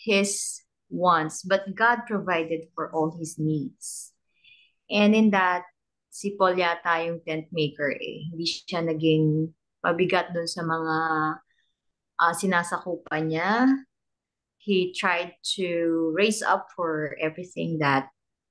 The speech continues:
he needs for the ministry that God had entrusted to him. And I believe in, in that way, he fully depended, he fully depended,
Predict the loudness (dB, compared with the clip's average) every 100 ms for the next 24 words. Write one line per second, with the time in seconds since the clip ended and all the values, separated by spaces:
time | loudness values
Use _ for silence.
0 | _ -2 4 6 6 2 0 2 2 0
1 | -2 -6 -14 _ _ _ -6 -2 -2 -2
2 | -6 -12 -4 -4 -4 -2 -4 -2 -4 -4
3 | -6 -8 -2 -2 -2 -4 -4 -4 -12 -10
4 | -4 -2 -2 -6 -10 -10 -2 2 4 4
5 | 4 6 8 6 4 -2 0 2 4 4
6 | 6 4 4 -2 0 4 4 4 2 0
7 | -8 -20 _ -6 2 4 4 2 4 6
8 | 6 2 -2 0 0 2 2 2 -2 _
9 | -12 -10 -10 0 2 4 2 -2 -6 _
10 | _ -4 -2 0 2 2 2